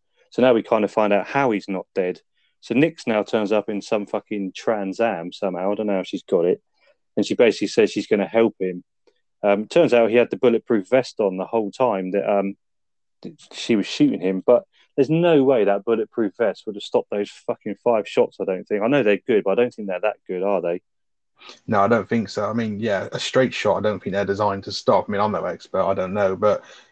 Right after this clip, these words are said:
Speaker 2: yeah, it doesn't even look like a hot, heavy-duty one. It looks more like a fucking vest. Does it, like, literally like a shirt vest and not an actual proper strap-on vest.
Speaker 1: Yeah, exactly. We get a little flashback now, and it basically shows when that Nick shot him. <laughs> She, he told her to just shoot him once,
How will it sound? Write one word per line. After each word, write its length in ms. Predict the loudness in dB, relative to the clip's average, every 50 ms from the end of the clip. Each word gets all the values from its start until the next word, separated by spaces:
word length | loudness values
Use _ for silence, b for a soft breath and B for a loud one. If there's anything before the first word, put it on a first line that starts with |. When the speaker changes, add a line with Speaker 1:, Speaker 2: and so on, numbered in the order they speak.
| B _
Speaker 2:
yeah, 140 | 4 4 4
it 60 | 6
doesn't 200 | 4 4 4 4
even 160 | 2 2 2
look 80 | 2 2
like 140 | 2 2 0
a 40 | -4
hot, 260 | -4 -2 -4 -4 -2
heavy-duty 500 | -2 -2 -2 -2 -2 0 0 0 2 2
one. 160 | 0 -2 -2
It 60 | -2 -2
looks 160 | -2 -2 -2
more 120 | 0 2
like 140 | 0 0 0
a 80 | -4 -4
fucking 380 | -4 -4 -4 -6 -10 -8 -2
vest. 460 | 0 0 0 -2 -4 -12 -20 -20 -20 _
Does 160 | 0 2 2
it, 80 | 4 2
like, 120 | 2 2
literally 320 | 2 0 0 -2 -4 -2 -2
like 180 | -2 -2 -2
a 40 | -6
shirt 400 | -8 -6 -2 0 0 0 0 0
vest 260 | -2 -4 -4 -4 -6
and 60 | -6 -4
not 100 | -4 -4
an 40 |
actual 320 | -4 -6 -8 -10 -10 -12 -12 _
proper 240 | -4 -4 -4 -4 -8
strap-on 520 | -10 -10 -10 -12 -10 -10 -10 -8 -8 -10 -12
vest. 400 | -10 -10 -10 -12 -12 -18 -20 _ _ _ _ _ _ _ _ _ _ _ _ B B B B B B B
Speaker 1:
Yeah, 260 | 2 4 4 6 6 4
exactly. 580 | 2 0 0 0 0 0 -2 -2 -2 -2 0
We 120 | 0 0 2
get 140 | 4 4
a 40 | 6
little 160 | 4 2 2
flashback 580 | 0 0 2 2 2 2 0 -2 0 0 0 -2 _
now, 220 | -2 0 0 0 0
and 80 | -2
it 120 | -4 -2 0
basically 720 | 0 0 0 0 -4 -10 -8 -4 -2 0 0 0 -2 -4 -8 _ _ _ _ _
shows 380 | -2 0 2 2 2 0 0 0
when 220 | 0 2 2 2
that 200 | 0 0 -2 -4 _ _ _ _ _ _ -2
Nick 260 | -2 0 -2 -2 -6
shot 260 | -2 0 2 2 2
him. 120 | 0 -4 -6
<laughs> 80 | -8
She, 240 | -2 0 0 0 0
he 140 | -4 -8 -4
told 260 | 0 2 2 4 2
her 80 | 2 -2
to 120 | -4 -8
just 220 | -6 -6 -6 -4
shoot 160 | -4 -4 -4 -2
him 160 | -4 -4 0
once, 540 | 2 2 0 0 -4 -10 -18 -20 -20 -20